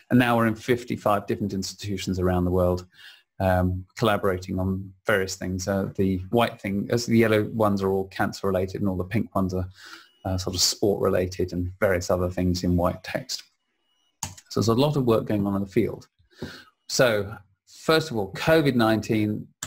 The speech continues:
before you get too excited, there's no clinical trial evidence, okay? Um, and I just want to highlight that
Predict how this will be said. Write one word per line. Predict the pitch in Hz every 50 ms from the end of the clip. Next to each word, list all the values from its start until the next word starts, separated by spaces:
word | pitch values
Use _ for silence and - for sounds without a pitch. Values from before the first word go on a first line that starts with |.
| - - _ _ _ _ _ _ _
before | - 107 - - 156
you | 151
get | 139 131 139
too | - 139
excited, | 123 - - 117 113 113 120 104
there's | 107 98 95
no | 117 113 113 113 113
clinical | - - - - 117 107 104 104 - - 107 101 -
trial | - - 98 95 95 92 95 95 92 - - - -
evidence, | 113 104 104 92 90 - - - - - - - - -
okay? | - - - 135 139 139 135 139 - - _ - - - - - - - - _ _ _ _
Um, | - 107 107 107 107 107 104 104 107 - - -
and | 107 101 98
I | 95 98 98 - - _ - - -
just | - - 135 139 135 - - 117
want | 107 101 -
to | 95
highlight | 92 104 101 98 98 98 98 95 - -
that | - 107 98 98 - - -